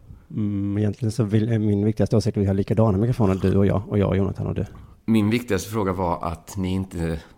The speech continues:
Speaker 2: uppfattar att ni sa till Jimi Hendrix att sluta spela Fender. Så känner jag för att byta till dynamiska mikrofoner.
Speaker 1: Jo, jag vet. <laughs> Jag märkte, jag märkte det. Och jag kan på,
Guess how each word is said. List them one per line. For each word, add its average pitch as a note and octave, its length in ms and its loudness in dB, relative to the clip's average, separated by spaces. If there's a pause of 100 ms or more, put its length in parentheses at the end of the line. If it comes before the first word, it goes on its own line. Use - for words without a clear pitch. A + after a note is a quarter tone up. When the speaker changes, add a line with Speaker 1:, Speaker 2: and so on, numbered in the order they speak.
(140)
Speaker 2:
uppfattar E2+ 460 -6
att E2+ 100 -2
ni F#2 100 0
sa F2 140 -4
till E2+ 260 -2
Jimi E2 240 -2
Hendrix F2 460 -4
att E2 60 -10
sluta E2 260 -6
spela D#2 240 -4
Fender. C#2+ 500 0 (840)
Så A2+ 240 -2
känner E2 300 -2
jag D#2+ 160 0 (180)
för - 160 -10
att D#2 60 -6
byta D#2+ 280 -4
till D2 340 -8 (220)
dynamiska D#2 480 -6
mikrofoner. - 460 -8
Speaker 1:
Jo, B2+ 60 6
jag A2 120 4
vet. B2+ 340 2 (220)
<laughs> C#3+ 180 -4
Jag B2 180 -2
märkte, D3 240 0 (360)
jag B2 80 -8
märkte A2+ 380 -2
det. A#2 180 4 (260)
Och B2+ 100 6
jag A#2 160 4
kan G#2 140 0 (120)
på, B2 160 -2